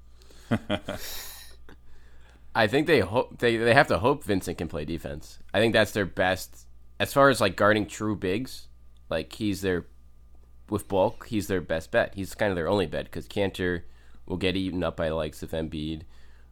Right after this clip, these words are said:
Speaker 2: Uh, Robert Williams, I think, just doesn't have the strength at this point. He'll, I think he could play, like, he could be very valuable as a rim protector, but as far as post play goes, I wouldn't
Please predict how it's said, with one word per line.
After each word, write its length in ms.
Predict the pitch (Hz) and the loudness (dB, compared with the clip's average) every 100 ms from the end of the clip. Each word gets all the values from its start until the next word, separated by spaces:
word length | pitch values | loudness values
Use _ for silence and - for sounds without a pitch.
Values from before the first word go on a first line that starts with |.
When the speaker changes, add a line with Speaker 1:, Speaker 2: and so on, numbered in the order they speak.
| - | -6
Speaker 2:
Uh, 380 | 85 82 78 73 | 0 2 2 0
Robert 240 | 85 98 98 | 4 4 6
Williams, 680 | 101 98 92 90 - - - - | 4 4 4 0 -6 -14 -16 -8
I 120 | 87 | -4
think, 160 | 85 82 | -4 -4
just 100 | 87 | -4
doesn't 220 | 92 90 | -2 0
have 160 | 85 76 | 0 -2
the 80 | |
strength 320 | 80 - 95 82 | -8 -2 -2 -2
at 80 | |
this 120 | 76 - | -8 -6
point. 220 | 82 78 | -4 -2
He'll, 220 | 95 90 - | -2 -2 -2
I 80 | 117 | 2
think 140 | 123 | 4
he 40 | |
could 160 | 110 - | 2 2
play, 240 | 123 117 | 4 6
like, 200 | 90 85 | 4 0
he 100 | 95 | -2
could 180 | 95 87 | -4 -4
be 160 | 92 87 | -2 -2
very 220 | 87 92 | 0 0
valuable 400 | 85 90 87 80 | 2 2 2 0
as 120 | 80 | -2
a 120 | 76 - | -6 -6
rim 140 | 95 95 | -6 -4
protector, 340 | 82 78 82 | -6 -8 -8
but 260 | 78 71 - - - - - | -6 -8 -10 -18 -18 -18 -14
as 100 | - | -8
far 140 | 101 76 | -4 -4
as 80 | |
post 320 | - 98 92 - | -2 -2 -2 -2
play 160 | 78 | -4
goes, 240 | 76 76 80 | -4 -4 -4
I 80 | |
wouldn't 320 | 82 78 76 | -4 -4 -8